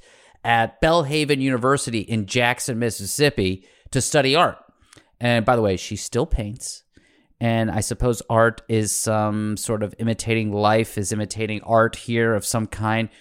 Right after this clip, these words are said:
She paints almost exclusively <laughs> black subjects still. So take that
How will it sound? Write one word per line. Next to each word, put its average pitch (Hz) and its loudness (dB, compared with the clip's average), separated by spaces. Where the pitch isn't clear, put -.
She - -8
paints 143 -2
almost 135 0
exclusively 135 0
<laughs> - -12
black 120 0
subjects 113 -2
still. 85 -10
So 156 0
take 175 -2
that 139 2